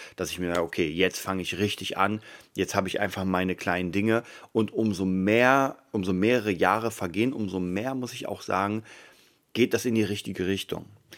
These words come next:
Natürlich, wenn man sich einen Plan schreibt und da einfach komplett alles vollhaut,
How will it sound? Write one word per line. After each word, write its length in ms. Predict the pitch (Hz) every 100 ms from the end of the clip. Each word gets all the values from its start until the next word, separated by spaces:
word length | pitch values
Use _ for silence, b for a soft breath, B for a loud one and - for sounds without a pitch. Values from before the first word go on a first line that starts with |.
| B B
Natürlich, 560 | 104 98 143 139 139 107
wenn 140 | 120
man 160 | 127 117
sich 180 | 107
einen 140 | 104 95
Plan 320 | 107 98 101
schreibt 720 | - 90 87 101 85 - -
und 220 | 107 92 95
da 240 | 90 92
einfach 560 | - 95 92 95 - -
komplett 480 | 110 110 110 -
alles 260 | - 101 -
vollhaut, 580 | - 110 107 87 104